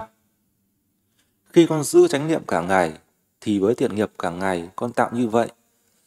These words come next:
con nên nguyện vài tiếng một lần hay đến cuối ngày mới phát nguyện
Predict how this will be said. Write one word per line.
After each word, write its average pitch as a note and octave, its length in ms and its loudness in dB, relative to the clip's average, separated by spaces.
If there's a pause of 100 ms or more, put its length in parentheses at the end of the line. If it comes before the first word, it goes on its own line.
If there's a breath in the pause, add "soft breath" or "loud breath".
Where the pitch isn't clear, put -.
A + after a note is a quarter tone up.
(120)
con C3+ 160 0
nên C3+ 180 0
nguyện C3 200 0 (160)
vài G2+ 200 -2
tiếng A2 240 -2
một B2 100 0
lần F#2 320 -4 (400)
hay B2 280 -4 (180)
đến G#2 160 -4
cuối A2 140 0
ngày G2 340 -4 (100)
mới G2 100 -4
phát C3+ 200 -4
nguyện B2+ 240 0